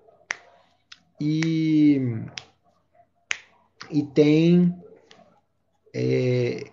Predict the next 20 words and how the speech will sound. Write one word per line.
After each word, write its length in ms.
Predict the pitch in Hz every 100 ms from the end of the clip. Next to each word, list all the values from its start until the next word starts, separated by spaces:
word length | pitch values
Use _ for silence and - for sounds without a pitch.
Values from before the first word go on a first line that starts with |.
| -
recurso 460 | 151 156 170 -
financeiro, 720 | 185 190 214 - 151 127 107 - _ _ _ - _ _ _ _ _
tem 140 | 151 156
riqueza, 520 | 180 180 170 127 117
tem 160 | 131
grandes 280 | 135 151 151
capitais 560 | - 160 - 151 151 143
no 60 |
Rio 100 | 127
de 120 | 123 123
Janeiro. 380 | 117 110 101 - _ _ _ _ _ _ _
Só 320 | - - 151
que 280 | 151 180 175 - - _ _ _ - _ _ _
tem 200 | 175 190
também 680 | 190 170 160 180 202 202 175 - _ _ _
vários 420 | 120 151 214 220
passivos 1120 | - 170 165 - 190 226 180 120 107 - - - _ _ _ _ _ _ -
que 220 | 160 185
meio 320 | 185 190 202
que 720 | - 214 214 208 196 190 165